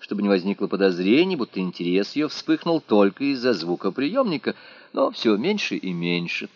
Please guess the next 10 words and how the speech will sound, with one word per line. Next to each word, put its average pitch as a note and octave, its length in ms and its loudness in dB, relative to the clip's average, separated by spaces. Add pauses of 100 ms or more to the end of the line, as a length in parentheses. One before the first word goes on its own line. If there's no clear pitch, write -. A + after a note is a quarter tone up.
(400)
Долгие D#3+ 600 6
месяцы G2 680 0
потом F#2 360 0
бедняга F#2 440 2
Улонтус G2 680 2
размышлял G2 840 4
над F#2+ 160 -2
этими F#2+ 240 -4
волшебными F#2+ 680 -2
событиями, F#2+ 760 -4